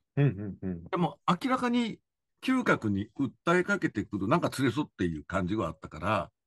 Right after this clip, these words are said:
Speaker 2: うん。
Speaker 1: そうなんじゃないかなと推理してるね。
Speaker 2: うん。
Speaker 1: うん。一方、じゃあなんでバスとかシーバスなのって言われた時に、メバルやアジってあんまり匂わないよね、そこまで。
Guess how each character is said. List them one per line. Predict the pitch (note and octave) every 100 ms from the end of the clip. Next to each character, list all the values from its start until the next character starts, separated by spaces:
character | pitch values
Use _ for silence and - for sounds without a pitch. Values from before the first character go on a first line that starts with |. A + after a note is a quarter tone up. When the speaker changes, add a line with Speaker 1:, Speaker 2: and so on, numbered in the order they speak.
| -
Speaker 2:
う | B2+
ん。 | G#2 F#2+ F2+ F#2 _ _ _ _ _ _
Speaker 1:
そ | - A#2+ E3
う |
な | D#3 A2+
ん |
じ | G2+
ゃ |
な | G2+
い |
か | G#2+ A2
な | C#3
と | G3
推 | F3 - G#2+
理 | C#2+
し | -
て | A#1
る | - _ _
ね。 | E2 - _ -
Speaker 2:
う |
ん。 | B2 F2+ F2+ _ _ _ _ _ E2
Speaker 1:
う |
ん。 | D2 - _ _ _ _ _ _ _ -
一 | D#3 - -
方、 | A#3+ - - _ _ _ _ _ _ _
じ | F#2+ G#3+
ゃ |
あ | G#3+
な | E3+
ん | D#4 D#4
で | A#2+
バ | B2+
ス | C3
と | -
か | G#2
シ | - C3
ー |
バ | B2
ス | E2
な | F#2+
の | F2 A#2+
っ |
て | - G2+
言 | F2
わ |
れ | F2
た | F#2
時 | G#2+ F2
に、 | D#2 F2 C#2 - _ _ _ _ _ _ _ _ _ _ _ _ _ _ _ _ _ -
メ | G2 D3
バ | D3+ G#3
ル | A3+ A#3
や | A3+
ア | A3+
ジ | G3+
っ |
て | - -
あ | F2+
ん |
ま | C3+
り | C#3
匂 | F#2+ G#2
わ | D3 G3+
な | F2+
い | D2+
よ |
ね、 | D2
そ | E2+ D#2+
こ | D2+
ま |
で。 | C#2